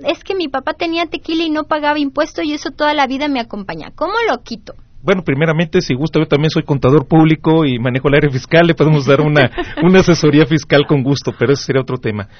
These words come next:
Speaker 2: Es, es el mismo tema, el miedo. Todos, e-, el miedo es el mismo, ¿eh? Cada quien lo manifiesta de diferente forma. Yo tengo miedo a que me llegue una auditoría, yo tengo miedo a enfermarme,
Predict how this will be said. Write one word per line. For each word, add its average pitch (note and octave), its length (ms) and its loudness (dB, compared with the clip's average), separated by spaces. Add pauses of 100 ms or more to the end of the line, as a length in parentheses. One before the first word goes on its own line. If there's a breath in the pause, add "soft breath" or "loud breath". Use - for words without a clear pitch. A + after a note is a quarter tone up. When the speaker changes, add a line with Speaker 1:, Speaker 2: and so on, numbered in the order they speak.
(340 loud breath)
Speaker 2:
Es, A3+ 320 2
es D4 180 -4
el E4 80 -2
mismo D4 240 -2
tema, C4 300 -4
el F#3 100 -2
miedo. G#3+ 400 -4 (460 soft breath)
Todos, D4 400 0 (100)
e-, G#3 140 -4
el A3 140 0
miedo D#4+ 160 0
es - 100 -2
el G3+ 80 2
mismo, F#3+ 320 -2
¿eh? C4 100 -8 (100)
Cada B3+ 200 -4
quien C4 180 -6
lo A#3+ 60 -6
manifiesta G#3 440 -6
de G3+ 60 -2
diferente F#3 360 -10
forma. F3+ 400 -10 (360 soft breath)
Yo F#3+ 140 0
tengo F#3+ 320 2
miedo F3 260 2
a F3+ 60 -2
que D3+ 100 -6
me C#3+ 120 -2
llegue D3 180 -2
una C#3 120 -4
auditoría, E3 640 -4 (200 soft breath)
yo D#3 100 -2
tengo D#3 220 -4
miedo C#3+ 200 -2
a C3+ 40 -2
enfermarme, E3+ 720 -2